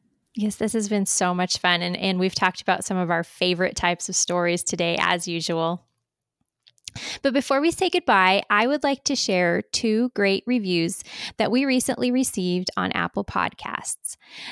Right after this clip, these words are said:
The first is from Stella Bixby, and Stella gives the show five stars. She says, "Great podcast, easy to listen to voices, great content,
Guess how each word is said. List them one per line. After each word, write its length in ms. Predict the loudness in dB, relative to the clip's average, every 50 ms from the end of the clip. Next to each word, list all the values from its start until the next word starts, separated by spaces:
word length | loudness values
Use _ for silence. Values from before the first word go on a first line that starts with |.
| -16 -8 _ -4
The 80 | -4
first 580 | -2 0 0 2 2 2 0 -2 -4 -6 -10 -6 -2
is 240 | 0 0 0 0 -2
from 420 | -4 -2 -2 0 0 2 0 0
Stella 460 | 0 -2 -2 -2 -2 0 0 0 0 0
Bixby, 720 | -2 -2 -4 -4 -8 -6 -2 0 0 2 2 0 -2 -2 -2
and 200 | -2 0 0 0
Stella 540 | 0 0 2 2 4 4 4 4 4 2 0 -2 -2
gives 420 | -2 -2 -2 -4 -6 -8 -6 -4
the 120 | -2 -2
show 280 | 0 2 2 2 2 0
five 340 | 0 0 0 2 2 0 -2
stars. 540 | -2 0 2 2 2 2 0 -2 -4 -6 -8 -14 -18 -20 -18 -18 -10 -6
She 200 | -2 0 0 0
says, 440 | 0 0 0 0 2 2 0 -2 -6 _ -10 -4
"Great 320 | 0 2 2 2 2 0 0
podcast, 800 | 0 0 0 0 -4 -4 -2 0 0 0 0 -2 -6 -6 -8 -10 _ _ -4
easy 320 | 0 0 0 2 0 0 0
to 140 | 0 0 2
listen 300 | 2 2 2 0 0 0
to 180 | 0 0 0 0
voices, 720 | 2 2 2 0 0 0 0 0 2 2 2 0 -2 -4 _ -10 -20 _ _ -2
great 260 | 0 0 0 0 -2
content, 560 | -4 -2 -2 0 0 0 0 0 0 0 -2